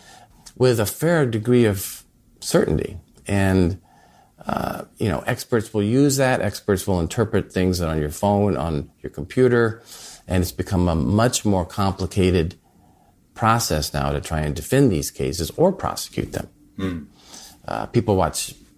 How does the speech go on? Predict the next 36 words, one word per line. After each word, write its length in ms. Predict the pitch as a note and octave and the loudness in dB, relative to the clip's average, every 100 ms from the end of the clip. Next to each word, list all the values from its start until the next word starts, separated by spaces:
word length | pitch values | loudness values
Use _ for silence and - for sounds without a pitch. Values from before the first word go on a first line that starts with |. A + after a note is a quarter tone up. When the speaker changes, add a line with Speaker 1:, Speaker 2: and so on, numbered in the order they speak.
| - | 0
Speaker 1:
television 300 | G2+ F#2 D#2 C#2+ | 2 2 0 -2
shows 160 | D2+ D2 | -4 -4
like 100 | C2+ - | -4 -2
C 120 | F2+ | 0
S 120 | C2+ - | 0 2
I 240 | E2 G1+ G1+ A1 A#1+ | 0 0 -4 -6 -6
or, 80 | B1 B1 - | -6 -6 -4
you 60 | C2+ | -2
know, 100 | C2 C2 | 0 0
and 80 | A#1+ - - - F2 | -2 -6 -20 -4 -2
in, 60 | E2+ - - - E2 | 0 -4 -8 -4 0
they 80 | E2 - | 0 2
think 160 | C3+ C3 G#2 | 2 2 0
that 140 | E2+ - - _ _ _ _ _ - | 0 -2 -18 _ _ _ _ _ -14
th-, 140 | - - | -10 -4
there's 200 | D2+ E2 D2 | 0 2 2
a, 20 | - - | 0 0
there's 200 | D2 C#2+ | 0 0
a 80 | A#1 - | -2 0
science 360 | F2 C2 B1+ - - | 0 -2 -4 -4 -2
that 100 | C#2 C#2+ | 0 -2
is 60 | - | -2
gonna 240 | D2 C2+ | -4 -4
solve 1000 | C2+ - - G#2 G2 D2+ B1+ A#1+ F2+ - - _ _ _ - - | -6 -8 -6 0 2 2 0 -4 -8 -16 -20 _ _ _ -20 -14
conclusively 760 | - E2+ - A#2+ - D#2 C2 B1+ A#1+ - | -4 -2 4 4 4 0 -2 -2 -4 -2
guilt 220 | D#2 D#2 C#2+ | 0 0 -4
or 60 | - F2+ | -2 0
innocence 380 | D#2 - D2 D2 | 0 -2 -4 -2
in 40 | C2 D#2 | -2 0
every 200 | D2+ - C3 | -2 -2 0
case, 260 | D2 - - - - - | 0 0 -6 -10 -16 -6
which 140 | F#2+ - - | -4 -2 -2
certainly 300 | - C#2+ B1+ D2+ | -2 0 0 0
isn't 200 | - - | -2 -8
the 60 | - - | -4 -2
case. 220 | - - | -2 -4